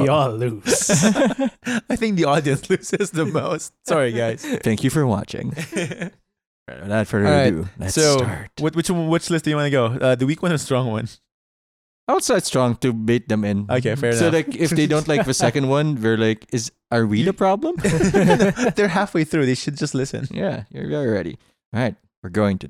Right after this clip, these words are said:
Speaker 1: T V.
Speaker 3: Ah,
Speaker 2: T V.
Speaker 3: there we go.
Speaker 2: Okay.
Speaker 3: There's a lot of good T V in the past
Speaker 2: There is a lot of good
Speaker 3: decade.
Speaker 2: T V. Yeah. That is
Speaker 1: It's it, arguably a golden age for T V, in that
Speaker 3: Yeah.
Speaker 1: so much has been produced.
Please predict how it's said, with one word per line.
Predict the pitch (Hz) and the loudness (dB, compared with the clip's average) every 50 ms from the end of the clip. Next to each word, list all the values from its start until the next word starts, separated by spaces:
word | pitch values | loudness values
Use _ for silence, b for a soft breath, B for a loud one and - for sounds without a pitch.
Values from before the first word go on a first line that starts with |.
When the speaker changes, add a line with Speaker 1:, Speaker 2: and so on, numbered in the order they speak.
| - | -14
Speaker 1:
T | - - - - 208 208 190 | -14 -12 -6 -4 -4 -4 -4
V. | - - 69 - - - _ - - | -6 -8 -14 -14 -16 -20 _ -14 -10
Speaker 3:
Ah, | 98 98 101 104 104 - | -6 -4 -4 -2 0 0
Speaker 2:
T | 120 131 139 143 135 | 2 4 4 2 2
V. | 127 127 | 2 0
Speaker 3:
there | 123 113 | 0 0
we | 95 98 | 0 -2
go. | 104 104 101 95 92 92 - _ _ _ _ _ _ _ _ _ _ _ _ - | -2 -2 -2 -4 -6 -8 -12 _ _ _ _ _ _ _ _ _ _ _ _ -6
Speaker 2:
Okay. | 123 156 175 - - 127 143 156 143 | -6 -6 -4 -2 -2 0 2 2 2
Speaker 3:
There's | 113 101 | 2 0
a | 196 | 0
lot | 151 135 139 180 170 147 | 0 2 2 2 2 0
of | 120 104 92 - - | 0 -2 -4 -6 -6
good | 113 107 98 98 | -4 -4 -4 -4
T | - 107 104 101 | -4 -4 -4 -2
V | 95 101 98 95 90 - _ _ _ _ _ | -2 -2 -4 -4 -6 -10 _ _ _ _ _
in | 110 | -8
the | 110 107 | -8 -4
past | - - 196 247 | 0 2 2 4
Speaker 2:
There | 311 330 | 4 2
is | 285 | 2
a | 302 320 | 2 2
lot | 277 254 233 233 240 | 2 2 4 2 2
of | 226 | 2
good | 202 208 196 | 2 0 2
Speaker 3:
decade. | - 220 202 190 180 | 2 2 4 4 4
Speaker 2:
T | 151 117 143 143 143 131 113 | 4 4 4 4 4 2 0
V. | 104 113 135 - - | 0 -4 -6 -6 -4
Yeah. | 135 127 131 135 135 123 104 95 92 - _ _ _ _ _ _ _ _ _ _ _ _ _ - | -2 0 2 2 2 2 0 -2 -6 -12 _ _ _ _ _ _ _ _ _ _ _ _ _ -2
That | 135 156 | 0 2
is | 175 180 175 156 - - - - - _ _ _ _ _ _ | 2 2 2 0 -4 -8 -10 -12 -18 _ _ _ _ _ _
Speaker 1:
It's | 180 208 - - | -4 -4 -2 -2
it, | 311 202 202 - - - | -2 -2 -2 -4 -6 -2
arguably | 143 165 226 254 233 156 127 127 123 113 | 0 2 2 2 2 0 2 2 0 0
a | 110 | -2
golden | 98 95 104 113 123 147 - - | -4 -4 -6 -6 -4 -4 -4 -6
age | 120 127 - | -6 -6 -4
for | - 113 107 | -6 -6 -4
T | - 110 104 98 | -2 -2 -2 0
V, | 104 110 | 0 0
in | 107 104 101 | 0 2 2
that | 98 104 143 175 - | 2 2 0 0 0
Speaker 3:
Yeah. | - 117 - _ _ _ _ | -4 -6 -8 _ _ _ _
Speaker 1:
so | - - - - 139 135 175 | -4 -4 -2 0 2 2 2
much | 180 175 170 - - | 2 2 0 0 -2
has | 147 127 117 | -2 -2 0
been | 110 113 117 113 107 | 0 0 0 0 0
produced. | - 117 101 127 175 165 - - - - - | -2 -6 -6 -6 -6 -6 -8 -12 -14 -16 -20